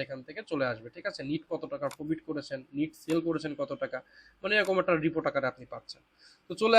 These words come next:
আসি ড্যাশবোর্ড। ড্যাশবোর্ডে আপনি কি কি পাচ্ছেন দেখুন। ড্যাশবোর্ডে এসে আপনার টোটাল স্টেটমেন্ট আকারে ডাটাগুলো পাচ্ছেন। কি কি ডাটা পাচ্ছেন দেখেন, আপনি আজকে কত টাকা পারচেজ করেছেন, আজকে কত টাকা সেল করেছেন, আজকে কত টাকা খরচ করেছেন, আজকে কত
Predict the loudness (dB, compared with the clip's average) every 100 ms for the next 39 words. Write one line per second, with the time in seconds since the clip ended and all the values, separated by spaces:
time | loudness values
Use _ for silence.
0 | 12 10 10 12 12 6 0 6 8 8
1 | 8 6 6 4 -4 -4 0 0 0 -8
2 | -8 -10 -12 -16 2 4 4 0 4 4
3 | 2 2 0 0 -6 -4 -8 4 6 8
4 | 4 -2 -10 -4 -2 0 0 2 0 0
5 | -4 -6 -8 -10 -20 _ -14 0 2 2
6 | 2 -2 -4 -8 -8 -8 -12 -16 -14 -6
7 | -4 2 4 4 2 -2 0 4 4 4
8 | 4 2 0 -6 -2 -2 -2 -6 -6 -6
9 | -10 -8 -8 -6 -6 -6 -8 0 0 2
10 | 0 -2 -6 -10 -10 _ _ -6 -4 -2
11 | -4 -2 -2 0 -2 2 2 2 0 -4
12 | -2 -4 -6 -6 -8 -6